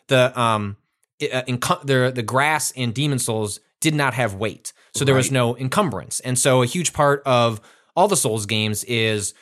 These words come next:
Speaker 1: look, you can't be, uh, um, a, a wizard with, like, uh, you know, tanking armor. Like, you're gonna have to take things into account based on, like, what you're,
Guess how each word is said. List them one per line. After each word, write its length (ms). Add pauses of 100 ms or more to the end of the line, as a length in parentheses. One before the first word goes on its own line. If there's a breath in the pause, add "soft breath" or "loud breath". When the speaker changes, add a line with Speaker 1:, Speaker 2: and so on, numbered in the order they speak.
(240 soft breath)
Speaker 1:
look, 280
you 80
can't 320
be, 400
uh, 520 (140)
um, 640 (100)
a, 220
a 80
wizard 640 (200 soft breath)
with, 220
like, 460
uh, 400
you 120
know, 160 (180)
tanking 380
armor. 360
Like, 180
you're 80
gonna 120
have 120
to 80
take 240
things 220
into 200
account 380
based 240
on, 60
like, 140
what 220
you're, 360